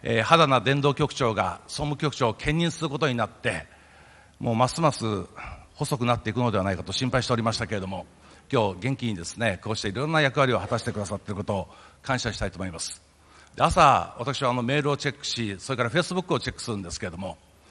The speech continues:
そのFacebookにですね、えー、ポストイットがこう貼られておりまして、で、そこに子供の字で拙い、えー、怪我をしている手で無理をしながら書いた言葉だそうですけれども、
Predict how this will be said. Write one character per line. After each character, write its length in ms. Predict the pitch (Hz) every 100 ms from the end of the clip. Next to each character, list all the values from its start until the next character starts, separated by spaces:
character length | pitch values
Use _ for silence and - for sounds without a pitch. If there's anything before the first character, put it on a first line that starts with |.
| - -
そ 140 | - 135
の 100 | 139
Facebook 460 | 170 160 160 -
に 140 | 117 95
で 80 | 82
す 120 | -
ね、 300 | 95 82 80 - - - _
え 260 | - 95 92
ー、 40 |
ポ 100 | -
ス 100 | 139
ト 100 | -
イ 40 | 208
ッ 20 |
ト 200 | - 131
が 180 | 104 - -
こ 260 | 92 78
う 60 | -
貼 80 | 127
ら 120 | 127
れ 80 | 117
て 80 | 117
お 20 |
り 80 | 101
ま 80 | 95
し 120 | -
て、 200 | 95 - - _ _ _ _ -
で、 80 |
そ 140 | 117 151
こ 100 | 165
に 240 | 143 120 - -
子 100 | -
供 220 | 160 185
の 100 | 175
字 160 | 147 135
で 120 | 117
拙 360 | - - 170 160
い、 100 | 117 - - - - - -
え 360 | 107 98 92 85 - _ _ _ _
ー、 40 | -
怪 120 | 139
我 180 | 196 170
を 40 |
し 80 | -
て 80 | -
い 40 |
る 120 | 107 101
手 100 | 117
で 100 | 101
無 160 | 117
理 300 | 180 113 98 - _ _ _ -
を 80 | 120
し 140 | -
な 60 | 143
が 60 | 120
ら 60 | -
書 80 | 135
い 80 |
た 220 | 117 87 - - -
言 160 | - 139
葉 100 | 123
だ 100 | 107
そ 140 | -
う 20 | 92
で 80 |
す 100 | 92
け 60 | -
れ 80 | 85
ど 80 | 92
も、 260 | 101 -